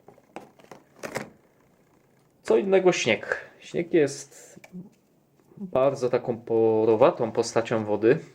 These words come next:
mm, w której występuje bardzo duża ilość powietrza. No i podobnie jak gąbka, silnie będzie nam pochłaniał wodę.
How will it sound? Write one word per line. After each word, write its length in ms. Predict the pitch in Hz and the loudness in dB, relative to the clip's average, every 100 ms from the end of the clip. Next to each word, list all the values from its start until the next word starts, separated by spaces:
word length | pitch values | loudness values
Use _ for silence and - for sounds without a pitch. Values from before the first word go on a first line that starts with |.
| _ _ - - _ 113 | _ _ -20 -20 _ -14
mm, 520 | 113 110 110 107 107 _ _ _ _ | -12 -10 -10 -12 -16 _ _ _ _
w 60 | |
której 260 | - 117 117 | -2 0 0
występuje 540 | 117 117 113 120 113 | -2 -6 -6 0 0
bardzo 640 | 113 120 127 127 117 107 113 | 0 0 2 2 0 -4 -4
duża 240 | 120 117 | 4 4
ilość 280 | 110 110 - | 6 2 2
powietrza. 540 | 110 107 - - 185 - - | 2 2 2 2 2 0 -10
No 120 | 254 | -2
i 80 | 247 | 0
podobnie 400 | 240 196 185 170 | 4 6 6 4
jak 300 | 147 127 - - - _ _ - | 4 4 -2 -16 -20 _ _ -10
gąbka, 580 | 135 156 - - 143 135 - _ _ _ _ _ _ _ _ _ _ | 2 2 2 -2 -2 -2 -10 _ _ _ _ _ _ _ _ _ _
silnie 420 | - - 139 139 | -16 -10 -4 -2
będzie 260 | 120 127 123 | 2 4 4
nam 200 | 123 123 - _ _ _ _ _ _ _ _ | 2 0 -4 _ _ _ _ _ _ _ _
pochłaniał 540 | 131 123 127 123 123 117 | -6 2 2 4 2 6
wodę. 340 | 117 117 117 | 6 6 2